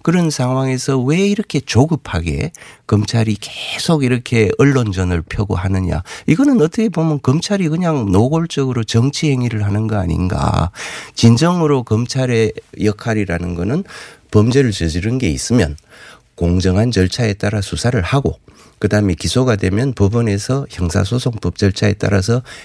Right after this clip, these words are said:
양측 이야기를 다 들어보고 법관이 판단하도록 그렇게 절차에 따라서 진행되도록 하면 되는 것이지 검찰이 왜 이렇게 조급하냐. 그런 건 좀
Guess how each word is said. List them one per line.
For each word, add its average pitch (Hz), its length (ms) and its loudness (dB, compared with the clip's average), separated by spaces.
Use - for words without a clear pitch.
양측 101 560 2
이야기를 98 320 2
다 - 320 -2
들어보고 117 540 0
법관이 104 440 0
판단하도록 98 680 0
그렇게 180 320 2
절차에 160 420 2
따라서 139 360 -2
진행되도록 117 840 -2
하면 127 260 0
되는 90 320 0
것이지 101 500 0
검찰이 143 460 2
왜 117 100 2
이렇게 185 300 -2
조급하냐. 85 920 -2
그런 160 180 0
건 156 240 2
좀 123 280 -2